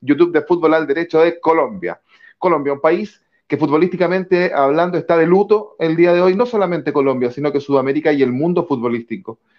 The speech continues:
Eh, no podíamos, este, quedar ajenos a, y comenzar nuestro programa del día de hoy, eh, cuando a-, en horas de, de anoche nos enteramos del, del sensible fallecimiento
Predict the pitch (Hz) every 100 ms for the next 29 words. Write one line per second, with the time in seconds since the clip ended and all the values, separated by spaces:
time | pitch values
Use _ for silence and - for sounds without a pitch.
0 | _ _ _ - - - - 123 131 151
1 | 143 131 131 127 131 139 139 131 147 147
2 | 139 120 90 - - 127 131 123 120 147
3 | 143 - 127 131 139 135 127 143 139 143
4 | 151 151 _ _ _ _ _ - - 117
5 | 113 117 110 98 113 - - - - 127
6 | 151 135 127 117 95 - 120 120 165 -
7 | 147 131 120 131 139 143 135 120 95 -
8 | _ 101 - - 113 - 139 135 127 127
9 | 123 123 127 143 139 135 113